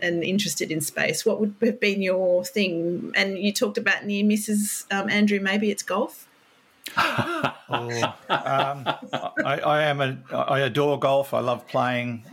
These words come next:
Speaker 2: Um, it really gives me somewhere to vent. But, uh,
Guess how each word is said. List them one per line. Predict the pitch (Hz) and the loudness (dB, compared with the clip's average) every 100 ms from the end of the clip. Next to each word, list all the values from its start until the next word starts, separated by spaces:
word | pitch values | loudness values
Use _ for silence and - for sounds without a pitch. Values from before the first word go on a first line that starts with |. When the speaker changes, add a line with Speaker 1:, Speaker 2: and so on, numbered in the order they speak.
| - | -6
Speaker 2:
Um, | 107 110 107 107 107 - - | -2 0 0 -2 -4 -8 -12
it | - - | -12 -8
really | 101 110 | -4 -4
gives | 104 110 - | -2 -4 -2
me | 104 98 | -2 -2
somewhere | 98 131 107 98 | -4 -2 -2 -2
to | 90 | -4
vent. | 92 110 107 - - - - - | -2 -4 -4 -14 -18 -16 -16 -6
But, | 120 123 127 | 0 2 2
uh, | - - 110 107 110 104 104 | 0 0 2 2 2 2 0